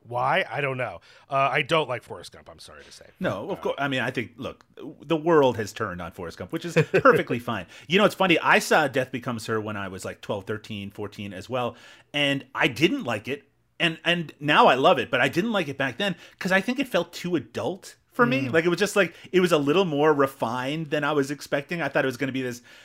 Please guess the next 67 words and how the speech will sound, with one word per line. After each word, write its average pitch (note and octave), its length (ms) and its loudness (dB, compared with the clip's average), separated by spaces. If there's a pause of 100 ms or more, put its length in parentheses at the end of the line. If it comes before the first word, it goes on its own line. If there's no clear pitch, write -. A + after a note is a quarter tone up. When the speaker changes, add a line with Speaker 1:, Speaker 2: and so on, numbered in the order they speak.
(160)
Speaker 2:
I D#3 80 6
didn't G3+ 160 0
think G3 100 4
it F3+ 60 0
was D3+ 80 0
gonna D#3 160 -2
be, C#3 80 2
like, B2+ 160 -2
this B2 140 -10
Tales B2+ 420 -6
from A#2 160 -6
the G#2 80 -8
Crypt-esque - 960 -8
thing, A2 180 -6
which, C#3+ 140 -2
Speaker 3:
Yeah. E3 60 2
Speaker 2:
again, C3 300 -4 (140)
I C3+ 80 -4
think E3 120 -2
initially A#2 340 -4
it G2 40 -10
was G2 120 -12
going C3 260 -8
to G2 60 -8
be F2+ 120 -14
a E2+ 40 -16
Tales F#2 260 -12
from F#2+ 120 -14
the F#2+ 80 -16
Crypt - 260 -14 (240)
movie A#2+ 500 -6
even, F2 360 -14
but G2 240 -8
it C#3 60 -6
was C3+ 120 -4
Speaker 1:
Mm-hmm. A#2 80 -10
Speaker 2:
just A2+ 180 -12 (300)
not A3 180 4
what F#3+ 80 4
I D#3+ 120 8
kind D#3+ 200 -2
of C#3 80 2
expected B2+ 480 -8
at B2 140 -2
that A#2 160 -6
time. B2+ 180 -8
I've B2 160 -6
learned A#2+ 180 -4
to A2+ 60 -8
really G#2+ 200 -8
love G#2 200 -6
it F#2+ 120 -10 (280)
and G#2 120 -6
appreciate G2+ 600 -12
it. F#2 80 -14
Back C3+ 220 -8
to G2+ 140 -10
our C#2+ 100 -12
guest, - 540 -12
Speaker 3:
Well, G#3+ 120 8
it's B3 140 4
kind C4+ 300 2
Speaker 2:
Robert C3+ 180 4
Speaker 3:
of F#2+ 60 -4
Speaker 2:
Zemeckis, A#2 440 -8
the G#2 80 -12
fishy. - 440 -14